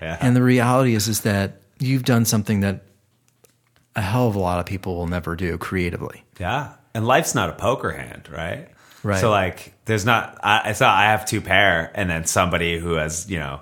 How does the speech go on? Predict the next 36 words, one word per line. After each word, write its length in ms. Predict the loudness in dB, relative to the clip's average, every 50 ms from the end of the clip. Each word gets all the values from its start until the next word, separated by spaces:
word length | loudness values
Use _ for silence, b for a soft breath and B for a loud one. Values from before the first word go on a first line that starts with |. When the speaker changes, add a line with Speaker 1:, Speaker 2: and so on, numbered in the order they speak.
| -14 _ -6
Speaker 1:
a 60 | -2
bunch 240 | 0 0 0 -2 -4
of 80 | -12 -12
T 160 | -6 -6 -6
V 140 | -4 -6 -8
credits 340 | -6 -6 -6 -6 -6 -8 -10
has 140 | -12 -12
a 40 | -12
full 220 | -8 -6 -6 -4 -2
house. 420 | -4 -4 -4 -6 -8 -10 -10 -6
We're 140 | -4 -2 0
both 260 | 2 2 0 0 -2
people 480 | -4 -4 -2 -2 -2 -4 -4 -4 -6 -6
with 200 | -8 -8 -8 -6
problems. 680 | -6 -4 -4 -4 -6 -6 -10 -12 -12 -12 -12 -12 -12 -10 -6 -2
Speaker 2:
Right. 260 | 0 2 2 2 4
Speaker 1:
<laughs> 140 | 4 4 6
Right? 320 | 4 4 4 2 0 -4 -4 0
Speaker 2:
Yeah. 300 | 0 2 2 2 0 -2
Speaker 1:
So 240 | -4 -4 -2 0 2
we're 120 | 2 4 4
all, 460 | 6 6 6 4 2 -4 -12 -14 -12 -8
we're 160 | -2 2 2 2
all 100 | 2 2
kind 200 | 2 0 0 0
of 60 | 0
fighting 360 | -2 -2 -2 -2 -4 -8 -10
the 100 | -8 -8
same 280 | -6 -6 -4 -4 -4 -6
uphill 320 | -8 -10 -8 -8 -8 -8
battle, 580 | -6 -6 -6 -6 -6 -6 -6 -8 -8 -10 -12 -18
just 200 | -16 -14 -12 -8
trying 160 | -6 -6 -6
to 60 | -6
deal 300 | -8 -10 -10 -8 -8 -8
with 240 | -10 -12 -14 -18 -20